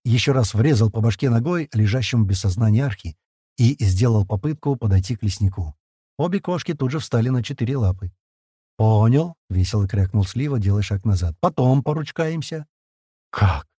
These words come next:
Откуда вы тут?» — снова ляпнул я. «Все потом», — улыбнулся лесник. «Я вообще первый раз увидел,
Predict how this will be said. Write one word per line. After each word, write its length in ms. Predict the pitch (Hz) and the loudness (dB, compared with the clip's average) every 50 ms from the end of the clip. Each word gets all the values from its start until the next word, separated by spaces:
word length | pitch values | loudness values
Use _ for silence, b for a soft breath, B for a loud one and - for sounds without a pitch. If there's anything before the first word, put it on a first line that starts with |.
| _ _ - | _ _ -2
Откуда 480 | 120 - 120 - _ - 277 277 294 | -2 -2 -2 -2 _ -2 0 0 0
вы 140 | 285 277 269 | 0 0 0
тут?» — 260 | 214 - 202 143 104 - - _ _ _ | 0 0 0 0 0 -2 -6 _ _ _
снова 320 | - - - 113 104 90 90 | -14 -4 0 0 2 2 2
ляпнул 380 | 95 98 95 95 101 92 87 | 2 2 2 2 0 0 0
я. 180 | 85 82 76 73 _ _ _ _ _ _ _ | -2 -4 -8 -10 _ _ _ _ _ _ _
«Все 180 | - - 123 120 | -4 0 0 2
потом», — 460 | 104 110 107 95 131 131 117 92 - - _ _ | 2 2 0 2 2 2 2 0 -2 -6 _ _
улыбнулся 500 | - 92 92 90 90 98 95 92 - - | -4 -2 -2 0 2 2 2 2 0 -2
лесник. 360 | 95 90 87 - 104 87 80 - _ _ _ _ _ _ _ | -4 -4 -2 -2 -4 -4 -4 -6 _ _ _ _ _ _ _
«Я 140 | - 185 202 | -2 -2 0
вообще 280 | 190 196 160 - 196 175 | 0 -2 -2 -2 -2 -2
первый 360 | 151 - 196 190 185 185 185 | 0 0 0 0 2 0 0
раз 180 | 180 175 - | 0 0 -2
увидел, 420 | - 185 175 175 151 139 139 120 | -2 -2 -2 0 2 2 2 2